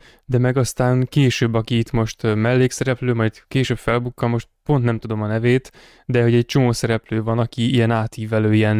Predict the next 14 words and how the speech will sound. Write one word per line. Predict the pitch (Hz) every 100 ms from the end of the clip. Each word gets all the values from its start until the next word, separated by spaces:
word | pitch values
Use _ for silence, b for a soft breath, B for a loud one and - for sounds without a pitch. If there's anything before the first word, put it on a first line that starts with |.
| 110
Lynch | 110 107 107 - 139
szereplő | - 110 107 - 113
lett | 110 107 117
egy |
csomó, | - 117 107 104 104 b b b
csomó | - 110
filmben. | 113 - 107 107 104 107 B B
Néha | 131 123
olyan, | 131 127
hogy | 117 143
egyikben | 123 120 120 113
főszereplő, | - 147 139 131 123 131
másikban | 123 120 120 113 120
ilyen, | 117 117